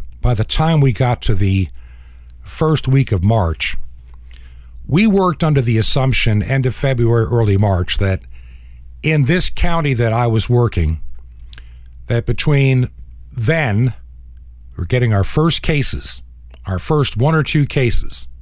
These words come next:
to expect many more cases, and in our county, upwards of three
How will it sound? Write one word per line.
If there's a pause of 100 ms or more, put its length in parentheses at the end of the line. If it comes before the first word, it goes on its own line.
(1200)
to
expect
many
more
cases, (1500)
and
in
our
county,
upwards
of (160)
three